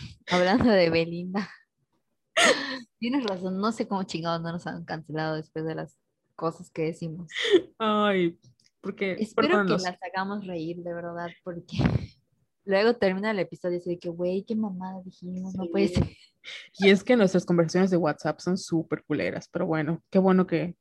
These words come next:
Speaker 2: ay, el día, ojalá nunca nos filtren, la verdad, porque creo que sí nos cancelan.
Speaker 1: Ay, pero no decimos nada malo.
Speaker 2: No, claro que no.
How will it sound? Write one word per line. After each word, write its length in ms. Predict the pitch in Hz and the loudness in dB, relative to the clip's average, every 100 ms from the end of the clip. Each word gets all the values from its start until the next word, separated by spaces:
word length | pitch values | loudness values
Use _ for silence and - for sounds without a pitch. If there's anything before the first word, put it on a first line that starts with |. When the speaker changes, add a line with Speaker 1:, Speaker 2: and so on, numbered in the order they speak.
| _ - - - | _ -18 -16 -8
Speaker 2:
ay, 240 | 180 - 202 | -4 2 4
el 80 | 196 | 4
día, 220 | 208 - | 4 2
ojalá 380 | 208 226 214 262 | -2 2 4 4
nunca 200 | 320 403 | 4 4
nos 180 | 349 - | 2 2
filtren, 320 | 185 180 190 | -2 0 2
la 100 | 175 | 2
verdad, 240 | 170 175 175 | 2 0 -2
porque 200 | 196 185 | -4 -4
creo 140 | 226 | -4
que 80 | 254 | -6
sí 100 | - | -4
nos 140 | 214 220 | -4 -4
cancelan. 480 | 180 175 175 175 - | -6 -4 -6 -8 -6
Speaker 1:
Ay, 220 | 220 247 247 | -4 -2 -2
pero 200 | 302 320 | -6 -4
no 120 | 370 | -6
decimos 380 | 508 - 262 254 | -6 -4 -2 -2
nada 280 | 226 214 190 | 0 -2 -2
malo. 360 | 170 - - - 185 | -8 -12 -18 -4 2
Speaker 2:
No, 160 | 185 | 4
claro 200 | 190 294 | 6 4
que 120 | - | 4
no. 260 | 175 135 | 0 0